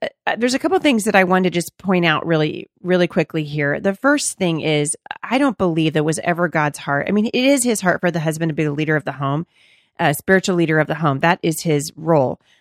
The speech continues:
Many men today are not taking that role with their families. And I see a lot of women who are angry about it. And honestly, you guys, I'm not trying to be a jerk, but you're kind of blowing it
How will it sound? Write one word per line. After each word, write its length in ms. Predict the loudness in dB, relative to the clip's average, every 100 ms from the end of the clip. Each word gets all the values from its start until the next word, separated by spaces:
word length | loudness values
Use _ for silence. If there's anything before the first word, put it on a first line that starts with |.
| -4
Many 420 | 0 2 4 4
men 240 | 4 2 2
today 240 | 0 2
are 80 | 2
not 240 | 4 2
taking 320 | 2 -2 -2 -4
that 160 | -2
role 220 | -2 -2
with 80 | -2
their 160 | -4 -4
families. 500 | -4 -4 -4 -4 -4
And 220 | -4 -2
I 160 | -2 -2
see 320 | -2 -2 0
a 60 |
lot 220 | 0 0 0
of 140 | 0
women 240 | 0 2
who 100 | 2
are 140 | 0 0
angry 380 | -2 0 -2 -2
about 240 | -2 -4
it. 80 | -6
And 140 | -6 -6
honestly, 520 | -4 -6 -6 -2 0
you 100 | 0
guys, 300 | 0 0 0
I'm 80 | 0
not 140 | -2
trying 180 | -2 -2
to 60 | 0
be 120 | -2
a 40 |
jerk, 320 | 2 0 0 -2
but 180 | -6
you're 80 | -6
kind 220 | -6 -4
of 120 | -4 -4
blowing 460 | 0 2 2 2
it 320 | 2 0 -4